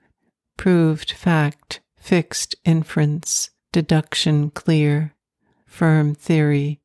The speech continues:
assured significance, appeared as frauds upon time's credit bank, or assets valueless in truth's treasury. In ignorance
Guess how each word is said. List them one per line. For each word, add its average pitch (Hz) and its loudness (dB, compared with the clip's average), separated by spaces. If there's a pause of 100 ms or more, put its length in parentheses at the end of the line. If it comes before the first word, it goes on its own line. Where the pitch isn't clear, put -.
(120)
assured 156 0
significance, - -4 (680)
appeared 170 0
as 170 0
frauds 160 0 (240)
upon 156 2
time's 156 0
credit 156 -4
bank, 151 -2 (480)
or 165 0
assets - 0 (100)
valueless 147 0 (180)
in 156 0
truth's - -6
treasury. 147 -4 (1300)
In 156 2
ignorance 170 2